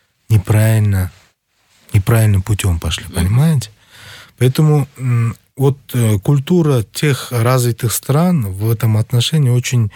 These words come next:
Speaker 1: на высоком уровне. Почему? Потому что люди, прежде чем совершить какие-то, те же гражданские правовую сделку,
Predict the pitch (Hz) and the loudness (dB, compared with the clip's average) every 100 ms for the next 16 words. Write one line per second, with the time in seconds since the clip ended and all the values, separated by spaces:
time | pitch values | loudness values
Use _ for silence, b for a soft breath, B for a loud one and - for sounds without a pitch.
0 | B B B B - 113 123 - 135 131 | B B B B -2 2 2 2 0 0
1 | 123 139 175 156 113 101 113 135 113 107 | 0 2 0 0 0 -2 -2 0 0 0
2 | 123 135 - 123 107 139 175 131 - 127 | 0 0 -2 -2 0 2 2 0 -2 0
3 | 139 127 123 - 139 107 117 123 120 135 | 0 0 -2 -2 0 -2 -2 -2 -2 -4
4 | 123 123 117 135 123 110 B B B - | -4 -4 0 -2 0 -4 B B B -2
5 | 208 139 113 123 127 135 - - 117 117 | 0 2 2 0 0 0 -2 -4 -2 0
6 | 113 101 104 95 - | 0 0 0 -2 -4